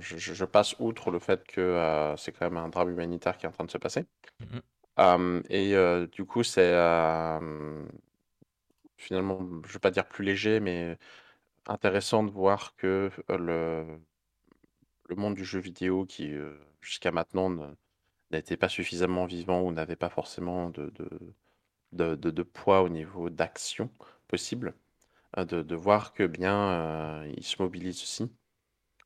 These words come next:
Speaker 1: euh, notamment au niveau de la Pologne qui en effet, euh, verse deux cent seize mille euros, euh, à la Croix-Rouge et puis, euh, donc, euh, le, le, aussi les, euh, les, euh,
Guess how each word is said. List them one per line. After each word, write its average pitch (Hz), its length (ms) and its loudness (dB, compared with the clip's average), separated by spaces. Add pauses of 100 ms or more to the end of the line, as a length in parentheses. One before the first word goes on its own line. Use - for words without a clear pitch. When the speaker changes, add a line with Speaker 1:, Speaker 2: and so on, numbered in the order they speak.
(140)
Speaker 1:
euh, 104 140 -6
notamment 90 380 -2
au 95 40 0
niveau 87 200 -4
de 80 40 -6
la 82 80 -4
Pologne 85 540 -6
qui - 200 -12
en 80 120 -8
effet, 87 300 -6
euh, 78 360 -8 (140)
verse 85 320 -8
deux 90 160 -4
cent 90 160 -6
seize 87 240 -4
mille 87 200 -6
euros, 85 300 -4 (840)
euh, 87 480 0
à 85 60 -4
la 87 80 -2
Croix-Rouge 87 460 -4
et 80 120 -14
puis, 90 300 -6
euh, 73 120 -6
donc, 82 340 -8
euh, 76 180 -10 (100)
le, 78 240 -16
le, 85 60 -18 (600)
aussi - 240 -8
les, 92 260 -4
euh, 78 240 -8 (1200)
les, 85 320 -6
euh, 78 400 -8